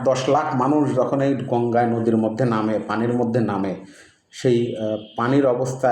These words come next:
এই কেমন হতে পারে, কী পরিমাণ দূষিত হতে পারে? আমাদের বুড়িগঙ্গার পানি যে দূষিত বিভিন্ন কলকারখানার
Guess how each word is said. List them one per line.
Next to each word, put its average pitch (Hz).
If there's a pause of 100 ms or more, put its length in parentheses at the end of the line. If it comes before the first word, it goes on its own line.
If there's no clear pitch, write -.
এই 117 (560)
কেমন 165
হতে 139
পারে, 117 (120)
কী 196 (100)
পরিমাণ 156 (100)
দূষিত 151
হতে 113
পারে? 90 (520)
আমাদের 139
বুড়িগঙ্গার 143
পানি 123 (120)
যে 139 (800)
দূষিত 139 (680)
বিভিন্ন 127 (100)
কলকারখানার 139